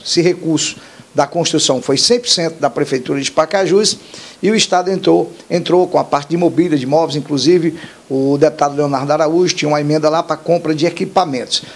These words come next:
Só que um detalhe, ficou muito bom, a parte de estrutura maravilhosa. Temos uma equipe, o delegado doutor Marcelo, e uma equipe de plantão em Pacajus.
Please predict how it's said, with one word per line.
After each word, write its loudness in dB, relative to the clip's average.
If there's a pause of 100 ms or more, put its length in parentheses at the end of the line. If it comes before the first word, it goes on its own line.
(160)
Só 0
que -4
um 0
detalhe, 0
ficou 2
muito -4
bom, 2 (240)
a -4
parte -2
de -8
estrutura 2
maravilhosa. -2 (100)
Temos 2
uma 6
equipe, 0
o -8
delegado 2
doutor -2
Marcelo, 0
e 0
uma 4
equipe -6
de -6
plantão 0
em 0
Pacajus. -2